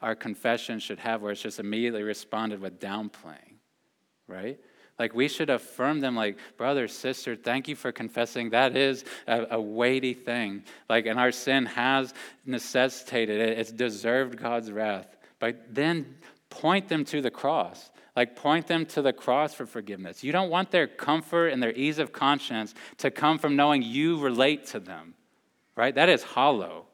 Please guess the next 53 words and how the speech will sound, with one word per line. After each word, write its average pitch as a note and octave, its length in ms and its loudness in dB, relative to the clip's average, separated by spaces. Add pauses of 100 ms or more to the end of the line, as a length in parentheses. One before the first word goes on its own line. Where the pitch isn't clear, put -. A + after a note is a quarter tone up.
(440)
Like, C3 180 4
for C#3 140 2
them C#3+ 220 6
to D#3+ 100 -4
know, C#3+ 240 8
"Oh, D#3 280 6
they D#3 180 6
relate D#3 420 2
to C#3 100 -10
me, C3 200 0
I B2+ 100 4
feel C3+ 300 -2
much B2+ 280 -2
better." A#2 360 0 (180)
What A#2 220 0
they C3+ 180 4
need G3 260 0
to - 80 -4
know D3+ 280 6
is B2 160 -4
there C3 180 4
is A#2+ 80 0
a G#2+ 100 0
cross C#3+ 560 6
where A#2+ 120 -2
that A2+ 160 2
sin B2+ 320 -4
was A2 100 -4
atoned B2 480 -10
for, - 200 -20 (640)
right? B2+ 260 2
Where A#2+ 120 6
that, B2 260 6
that A2+ 400 0
penalty E3 420 0
was C#3 220 -2
absorbed A#2 420 -2
by G#2+ 140 -6
Jesus. A2+ 500 -6
So A2+ 240 -6 (260)
don't C3+ 400 2
downplay C#3+ 540 2
their A#2+ 140 0
sin. C3+ 420 0 (320)
Point D#3+ 380 0
them D#3+ 180 0
to A#2+ 140 -10
Jesus. A2+ 540 -4
They C3 120 0
need E3 220 0
to D3 100 -6
know C3+ 240 0
more. B2+ 360 0